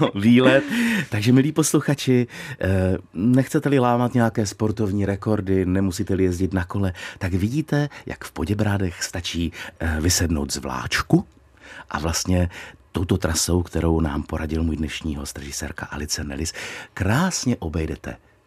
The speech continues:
lázně, parky, náměstí a ještě si dáte někde dobrý kafíčko. Posloucháte pořad Tady to znám. Režisérka Alice Nelis je mým dnešním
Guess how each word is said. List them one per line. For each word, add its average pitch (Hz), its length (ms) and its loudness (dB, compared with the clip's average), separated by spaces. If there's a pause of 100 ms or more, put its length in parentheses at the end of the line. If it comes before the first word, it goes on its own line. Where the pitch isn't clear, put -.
(120)
lázně, 127 680 0 (500)
parky, 92 580 0 (340)
náměstí 80 880 0 (240)
a - 100 -6
ještě 71 260 -6
si - 140 -4
dáte 64 300 -8
někde 65 340 -10 (340)
dobrý - 240 -6
kafíčko. - 500 -6 (340)
Posloucháte 67 540 -4
pořad 65 300 -8 (140)
Tady 80 180 -6
to 78 100 -4
znám. 73 360 -4 (600)
Režisérka 95 520 2
Alice 87 380 2
Nelis 82 300 2
je 80 60 0
mým 80 180 2
dnešním 76 540 -2